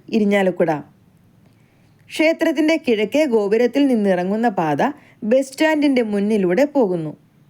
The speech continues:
ദേശപ്രമാണിയായ തച്ചുടയ കൈമളിന് വിചിത്രമായ ഒരു സ്വപ്നദർശനമുണ്ടായി. രാത്രിയിൽ സ്വപ്നത്തിൽ അപരിചിതനായ ഒരാൾ പ്രത്യക്ഷപ്പെട്ട് കടൽ തിരകൾ നാല് വിഗ്രഹങ്ങൾ തീരത്ത്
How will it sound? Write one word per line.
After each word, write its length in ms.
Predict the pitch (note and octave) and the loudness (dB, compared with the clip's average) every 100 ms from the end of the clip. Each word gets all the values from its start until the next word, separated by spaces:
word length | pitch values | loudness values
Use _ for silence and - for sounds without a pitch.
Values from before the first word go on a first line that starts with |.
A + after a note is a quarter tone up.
| _ _ _ _ - | _ _ _ _ -6
ദേശപ്രമാണിയായ 1160 | F3 F#3 F#3+ B3+ - F3 F3 F#3+ A3 A3 G#3 G#3 G#3+ - _ _ | -2 0 0 -2 -2 -2 0 0 0 0 0 -2 -4 -10 _ _
തച്ചുടയ 540 | C#4 C#4+ - E4 D4 B3 | -4 -4 -2 2 2 0
കൈമളിന് 640 | G#3+ F3 F3 F#3+ F#3 F#3 F#3 - | -2 -2 0 0 0 -2 -4 -4
വിചിത്രമായ 680 | A#3 C#4+ D4 E4 D#4 D4 A#3 E3+ - | -2 0 0 0 0 0 0 -2 -2
ഒരു 180 | G#3 A#3 | -2 0
സ്വപ്നദർശനമുണ്ടായി. 1200 | F#3+ - G#3+ G#3 G3 F#3+ A3 A#3+ F#3 F3 D#3+ C#3+ - _ _ _ | -2 -2 -2 0 0 -2 0 0 0 0 0 -4 -10 _ _ _
രാത്രിയിൽ 540 | D#3+ D#3 D#3 F3+ F3+ D4+ - - - - | -4 -2 0 2 2 0 -4 -18 -16 -2
സ്വപ്നത്തിൽ 540 | D4 D4 D4+ D4+ C4 - F#3+ | -2 0 -2 0 -2 -2 -4
അപരിചിതനായ 760 | G3 B3 B3 C4+ B3 C4 C4 B3 | 0 0 0 0 0 0 0 2
ഒരാൾ 320 | G3 E3+ E3+ E3+ - | 0 0 0 -2 -2
പ്രത്യക്ഷപ്പെട്ട് 840 | F#3+ F3+ B3 B3 C#4 F#3+ E3 E3+ A3 - _ _ - | -4 -2 -2 -2 -2 -2 -2 -4 -4 -6 _ _ -4
കടൽ 280 | C#4 C4+ D#4+ | -2 0 -2
തിരകൾ 380 | - D#4 D4 D4 C#4+ G3+ | 0 0 0 0 -2 -4
നാല് 340 | F#3 G3 C4 | 0 0 0
വിഗ്രഹങ്ങൾ 640 | A#3 E3 G#3 A3+ G#3+ G#3+ G#3+ - _ - | -2 -2 0 0 0 -2 -2 -12 _ -2
തീരത്ത് 420 | D4 D#4 E4 D#4+ | 0 2 0 0